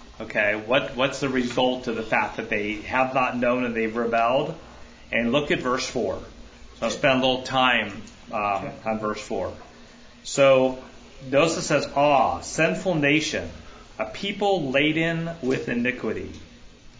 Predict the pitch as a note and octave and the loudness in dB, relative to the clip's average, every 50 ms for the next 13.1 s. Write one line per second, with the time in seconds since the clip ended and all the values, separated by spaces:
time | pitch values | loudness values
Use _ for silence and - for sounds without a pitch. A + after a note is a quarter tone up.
0 | - - - C3+ D3 F3 - - - - - - F3 F3 E3+ E3+ D#3+ C3+ A#2+ A2 | -12 -2 2 6 6 6 6 4 0 -6 -6 -4 -2 0 0 0 0 -2 -2 -2
1 | - - C3+ C#3+ C#3+ C#3+ C#3+ B2 A2+ A#2+ B2 A#2+ A2+ G2+ F2 - - - - - | -2 0 2 2 2 2 0 0 0 0 0 0 0 -2 -4 -6 -8 -12 -12 -12
2 | - - - - - - - - - - - - - - - - E3+ F3+ F3+ D#3+ | -12 -12 -14 -16 -18 -20 -20 -20 -20 -20 -20 -20 -12 -8 -2 2 2 2 4 4
3 | D3 B2+ G#2+ F#2+ F2+ F2 F2 - C3 B2+ B2+ A#2 - C3+ C3+ C#3+ C#3+ C#3 C#3+ - | 2 0 0 -2 -4 -8 -6 -2 0 0 0 2 2 2 4 4 4 4 2 -2
4 | - C3 B2+ C3 C#3 C3+ - - A2 G2+ F2+ E2+ - - - - - - - - | -2 2 4 4 4 4 2 -2 -2 -4 -4 -4 -8 -12 -16 -18 -20 -20 -20 -20
5 | - - - - - - B2+ C#3 D#3 C#3 C#3+ C#3+ C3 - - A#2 A2 - - - | -20 -20 -20 -20 -8 0 2 2 4 4 4 2 0 0 -2 -2 -2 -4 -6 -2
6 | - D#3+ E3+ - - G3+ G3 F#3+ G3 F3+ D3 C3+ A#2 A2 G2+ F#2+ G2 G2 - - | 0 0 0 0 0 -2 -2 0 -2 -2 0 -2 -2 -2 -2 -4 -6 -8 -12 -16
7 | - - - - - - - - - - A#2 A#2 A#2 B2 A#2+ A2 - A2 G#2 - | -20 -20 -20 -20 -20 -20 -20 -20 -8 -4 -2 0 0 0 0 -2 -4 -6 -6 -6
8 | - - - - C3 C3+ D#3 F3+ F#3+ F#3 F#3 - F3 D3+ C#3+ D#3 D#3 D3+ D3+ D3 | -8 -4 -2 2 4 4 6 4 4 2 0 0 -2 0 0 0 0 2 2 2
9 | D3 D3 C#3+ D3 B2 A#2+ A#2 A2+ A2 G#2+ G#2+ G#2 G2+ G2+ G#2 - - - - - | 2 0 0 -2 -2 -2 -4 -4 -4 -4 -4 -2 -4 -4 -6 -10 -14 -18 -20 -20
10 | - - - - G#2+ A2 A2+ B2+ C3 C3 C3 B2 A#2+ A#2+ - - - - - C#3+ | -20 -20 -20 -20 -12 -2 2 2 4 4 4 4 2 2 0 -2 -6 -2 2 4
11 | E3 F3 - - - F#3 F#3 F3+ F3 E3 D#3+ D#3+ D#3+ E3 E3 E3 E3 - C3 C#3 | 4 4 2 0 0 0 2 2 2 2 2 4 4 4 4 2 2 2 0 0
12 | C3+ - - - - B2+ B2 A#2+ A2 G2 F2+ F2 F2 F2 F2+ F2+ - - - - | 2 0 -4 -4 -2 0 0 2 0 0 -2 -6 -10 -10 -12 -10 -8 -8 -6 -6
13 | - - | -6 -8